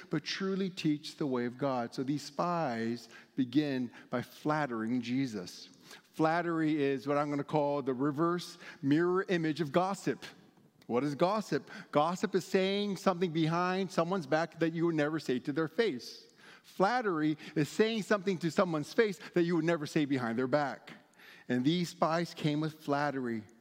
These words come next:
What they said about Jesus was true, but they didn't believe a word of it or, or mean a word of it. And then they asked Jesus their trap question. "Is it lawful for us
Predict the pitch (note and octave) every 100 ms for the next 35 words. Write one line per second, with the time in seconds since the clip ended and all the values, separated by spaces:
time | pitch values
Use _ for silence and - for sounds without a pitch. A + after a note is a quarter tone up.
0 | _ - - C3+ E3 D3+ - B3 G#3+ F#3+
1 | - E3+ E3 E3 E3+ C#4 - - B2+ A2+
2 | G2 G#2 - _ _ _ - A2+ C#3 C#3+
3 | D3+ C#3 B2+ C3+ C3+ A#2 A2 - - A#2
4 | B2 C3 A2+ G2+ G#2 - - _ _ _
5 | _ _ _ _ _ _ _ - - B2
6 | C3 C3 B2 B2+ D3+ B2+ A2+ A2+ G2+ G#2+
7 | - - _ - - - - C#3+ D3+ A3
8 | A3+ G#3 G3+ E3+ F3 F3+ - D3+ D#3+ C#3+
9 | D#3+ - - - C#3 - - D3 C#3 -
10 | - - A#2+ - - F2 - _ _ _
11 | _ _ _ - - - F#3 A#3 G3+ B3+
12 | - D#3 E3 G#3 A3 - A3 A3 G#3+ -
13 | - F3 F3 D#3+ C3 D#3 -